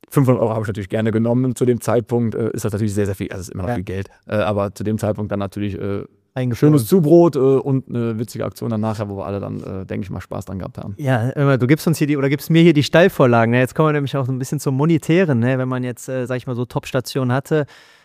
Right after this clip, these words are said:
Speaker 2: Ähm, wo war denn der beste Vertrag, ne?
Speaker 1: Der war schon Kaiserslautern nachher.
Speaker 2: Okay.
Speaker 1: Ja.
Speaker 2: Und, äh, Israel und Malaysia, wie kann man sich das von den Zahlen vorstellen? Ist das dann auch wie deutscher Standard oder war das dann eher Abenteuer, mal Lebenserfahrung?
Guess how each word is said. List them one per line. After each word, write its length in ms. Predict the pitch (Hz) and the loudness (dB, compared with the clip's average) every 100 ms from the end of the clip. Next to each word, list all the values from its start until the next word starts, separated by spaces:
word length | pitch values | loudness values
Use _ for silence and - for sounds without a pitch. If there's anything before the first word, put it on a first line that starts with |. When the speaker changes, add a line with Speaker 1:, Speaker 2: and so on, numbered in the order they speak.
| _ | _
Speaker 2:
Ähm, 460 | 123 123 123 123 110 - | -4 -2 0 -2 -4 -6
wo 120 | 117 | -4
war 100 | 117 | 0
denn 120 | 139 123 | 0 0
der 80 | |
beste 260 | 113 147 147 | -2 -4 -6
Vertrag, 520 | - 107 107 104 101 | -8 -6 -6 -6 -6
ne? 180 | 110 113 - _ _ _ _ | -6 -8 -10 _ _ _ _
Speaker 1:
Der 140 | 104 101 | -8 -6
war 100 | 98 | -6
schon 320 | 104 127 127 | -6 -8 -6
Kaiserslautern 540 | 107 95 90 - 120 | -6 -6 -6 -8 -8
nachher. 200 | - - | -10 -10
Speaker 2:
Okay. 280 | 139 - 143 - | -8 -6 -8 -8
Speaker 1:
Ja. 100 | - _ _ _ _ _ | -20 _ _ _ _ _
Speaker 2:
Und, 320 | 123 123 - | 0 2 2
äh, 240 | 131 127 | 2 2
Israel 600 | 127 165 - 160 165 175 | 0 -4 -2 0 0 0
und 280 | 165 143 123 | 0 0 -2
Malaysia, 640 | 131 123 131 165 170 185 151 | 0 2 4 2 2 2 2
wie 100 | 139 | -2
kann 140 | 143 | -2
man 100 | 143 | -2
sich 80 | 123 | -4
das 140 | 139 | -6
von 120 | - 135 | -2 -2
den 100 | 120 | -2
Zahlen 300 | - 131 151 | -2 -4 -2
vorstellen? 320 | 170 - 156 | -6 -4 -4
Ist 100 | 123 | -4
das 100 | 127 | -6
dann 140 | 131 | -4
auch 140 | 113 135 | -4 -4
wie 100 | 131 | -4
deutscher 320 | 113 117 139 156 | 0 0 0 -2
Standard 340 | 160 160 147 | -2 -2 0
oder 100 | 131 | 0
war 80 | 127 | 0
das 140 | 127 | 0
dann 100 | 120 | -4
eher 220 | 87 117 | -6 -4
Abenteuer, 720 | 73 110 117 123 120 117 117 101 | -2 -2 -4 -4 -2 -2 -2 -4
mal 420 | 117 113 113 110 117 | -4 -2 -2 -4 -4
Lebenserfahrung? 840 | 120 120 - - 120 120 120 117 | -2 -2 -6 -6 -4 -4 -4 -6